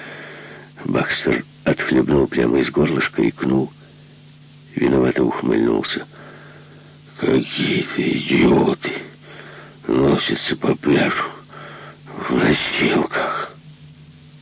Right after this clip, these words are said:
Каждый сходит с ума,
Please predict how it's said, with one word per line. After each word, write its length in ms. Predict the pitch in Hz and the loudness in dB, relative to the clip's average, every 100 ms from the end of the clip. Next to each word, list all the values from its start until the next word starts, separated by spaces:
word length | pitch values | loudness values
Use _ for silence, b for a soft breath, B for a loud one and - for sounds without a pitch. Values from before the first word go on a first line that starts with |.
| - - | -20 -8
Каждый 520 | - 73 71 - 58 B B B B B - - - | 0 2 2 0 -4 B B B B B -4 -2 -2
сходит 360 | - 85 69 | 0 2 2
с 180 | - - | 0 0
ума, 440 | 80 78 78 64 | 4 6 6 4